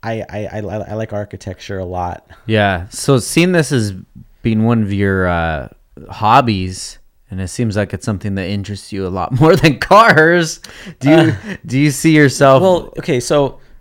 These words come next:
Speaker 1: cars are interesting because cars will always be there.
Speaker 2: Yeah.
Speaker 1: But it's a very, it's weird because I've been, I have been one hundred percent every single day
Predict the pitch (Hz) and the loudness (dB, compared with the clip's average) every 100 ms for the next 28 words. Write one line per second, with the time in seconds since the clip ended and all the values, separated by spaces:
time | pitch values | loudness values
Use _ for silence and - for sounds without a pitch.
0 | - - 190 - 196 147 151 147 - 127 | -8 0 0 0 -4 -4 -6 -8 -6 -6
1 | 120 135 - - 131 143 151 - 104 104 | -4 -6 -6 -2 -2 -2 -4 -4 -4 -2
2 | 120 117 92 - 90 95 110 120 143 110 | 0 -2 -4 -10 -10 -6 -2 -2 -4 -2
3 | 110 87 78 - - - - - 139 127 | 0 0 -4 -14 -20 -20 -14 -6 -4 -4
4 | 147 - 151 156 170 190 175 - - - | -6 -4 -4 -2 -4 -6 -10 -14 -18 -18
5 | - - - _ - - 143 131 139 165 | -16 -18 -20 _ -18 -10 -10 -8 -8 -4
6 | 110 95 85 135 165 143 - _ _ _ | -4 -6 -10 -6 -4 -4 -8 _ _ _
7 | _ _ _ _ _ - 127 185 175 151 | _ _ _ _ _ -8 -2 -2 -4 -4
8 | 160 147 131 - _ _ _ _ _ _ | -4 -4 -6 -12 _ _ _ _ _ _
9 | _ _ - 139 180 180 160 113 107 113 | _ _ -6 -2 -2 -2 -4 -4 -4 -4
10 | 156 202 214 - - 175 175 160 165 156 | -2 -4 -6 -10 -8 -6 -6 -6 -8 -10
11 | - 156 - - 113 110 - - _ _ | -10 -10 -10 -6 -4 -4 -8 -18 _ _
12 | _ - 127 151 175 175 151 - - - | _ -8 -8 -6 -8 -8 -10 -12 -12 -8
13 | 156 160 151 139 101 _ - 113 110 92 | -8 -6 -4 -6 -10 _ -10 -6 -4 -6
14 | 76 | -10